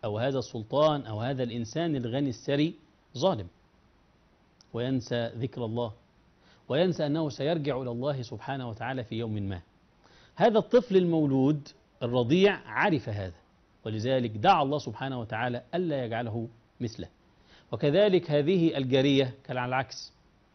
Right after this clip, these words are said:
جارية طيبة مظلومة، تهان وهي مظلومة، وهي تستجير برب العالمين سبحانه وتعالى، ولكن تصبر وتحتسب. عشان كده الابن دعا الله سبحانه وتعالى أن يكون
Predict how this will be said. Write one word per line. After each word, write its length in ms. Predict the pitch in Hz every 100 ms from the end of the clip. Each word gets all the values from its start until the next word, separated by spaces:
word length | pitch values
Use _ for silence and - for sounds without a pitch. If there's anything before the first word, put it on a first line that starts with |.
| -
جارية 300 | 123 120 135
طيبة 400 | 120 123 131 139
مظلومة، 540 | 131 120 139 196 139 101 - _ _ _ _ _ _
تهان 540 | 139 127 175 190 127 107
وهي 260 | 104 123
مظلومة، 600 | 120 113 117 156 165 165 - _ _ -
وهي 200 | 120 131
تستجير 720 | 127 110 131 113 160 220 175
برب 300 | 110 120 123
العالمين 380 | 123 113 113 123
سبحانه 460 | 117 107 - 127 113
وتعالى، 420 | 107 113 123 120 - _ _ -
ولكن 340 | 117 110 107 104
تصبر 560 | 113 - 104 92 - _ _ _ _ -
وتحتسب. 480 | - - - - 95 _ _ _ - - -
عشان 220 | 113 139
كده 180 | 131 139
الابن 520 | 123 156 165 156 147
دعا 220 | 120 170 139
الله 180 | 123
سبحانه 380 | 131 113 - 131
وتعالى 340 | 110 110 127 117
أن 100 | 110
يكون 440 | 104 139 139 135